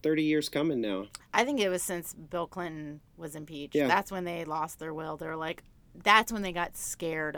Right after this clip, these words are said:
Speaker 2: of everything and scared to have any balls to do anything and stand up to
Speaker 1: Well,
Speaker 2: the
Speaker 1: they,
Speaker 2: Republicans.
Speaker 1: they fought like hell for him, though.
Speaker 2: They
Speaker 1: You know, to,
Speaker 2: did.
Speaker 1: to, to keep him from being impeached.
Speaker 2: But then they learned this lesson that, like,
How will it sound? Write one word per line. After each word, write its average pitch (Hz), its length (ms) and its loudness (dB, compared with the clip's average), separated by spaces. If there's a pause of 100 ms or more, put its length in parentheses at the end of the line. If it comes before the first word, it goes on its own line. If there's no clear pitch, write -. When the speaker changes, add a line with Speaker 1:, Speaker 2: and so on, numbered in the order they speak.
Speaker 2:
of 151 120 -8
everything 151 680 -8
and 160 120 -10
scared 170 460 0
to 156 100 -8 (580)
have 180 260 8
any 170 320 -6 (640)
balls 170 480 2
to 180 100 -6
do 156 200 -6
anything 180 420 -4
and 143 120 -12
stand 165 280 -6
up 160 120 -8
to - 60 2
Speaker 1:
Well, 240 100 6
Speaker 2:
the 196 60 0
Speaker 1:
they, 185 40 4
Speaker 2:
Republicans. 156 540 -6 (520)
Speaker 1:
they 180 100 4
fought 196 260 2
like 185 160 2
hell 185 160 4
for 151 160 2
him, 175 220 2
though. 139 300 0 (640)
Speaker 2:
They 202 100 0
Speaker 1:
You 143 60 4
know, 135 140 6
to, 196 160 6
Speaker 2:
did. - 80 -6
Speaker 1:
to, - 200 -2 (360)
to 165 100 -4
keep 156 240 0
him 147 120 2
from 143 140 -2
being 135 200 2
impeached. 156 600 -2
Speaker 2:
But 220 160 -2
then 285 160 6
they 269 180 4
learned 233 360 0
this 214 180 -4
lesson 220 360 0
that, 185 120 -6
like, 170 320 -8